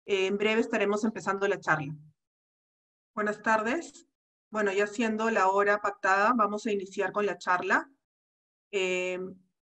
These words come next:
paso a presentar a Hernán Barriga, que es nuestro director de la carrera de Ingeniería Industrial.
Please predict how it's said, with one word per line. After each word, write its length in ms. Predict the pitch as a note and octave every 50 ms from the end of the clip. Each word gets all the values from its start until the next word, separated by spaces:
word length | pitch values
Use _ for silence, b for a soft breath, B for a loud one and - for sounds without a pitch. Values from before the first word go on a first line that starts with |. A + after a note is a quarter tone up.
| _ -
paso 240 | G#3+ G3+ G#3 A#3+
a 40 | A3
presentar 560 | A3 A3+ A3 - G#3+ F#3 F#3 F#3 G3+ G3 G3
a 140 | G3+ G#3 G#3
Hernán 320 | G3 F#3 F#3+ F#3 F#3 F#3 G3
Barriga, 520 | G3+ G3+ G3+ G#3 G#3+ A3 G#3+ B3 C4 B3+
que 100 | - G3+
es 80 | G3+ G3+
nuestro 460 | G3+ G3+ G3+ - G#3 G3+ G3+ G3+ _ -
director 460 | G3 F#3+ F3+ E3+ - - F#3+ F#3 G3
de 80 | G#3
la 100 | G#3 G#3
carrera 360 | G3+ F#3+ F3+ F3+ F#3 F#3 G3 G3+
de 60 | G3+
Ingeniería 380 | G3+ G#3 G#3 F#3+ F3+ F3+ F#3
Industrial. 540 | G3+ G3+ F#3+ F#3+ - - G3+ F#3 G3+ - -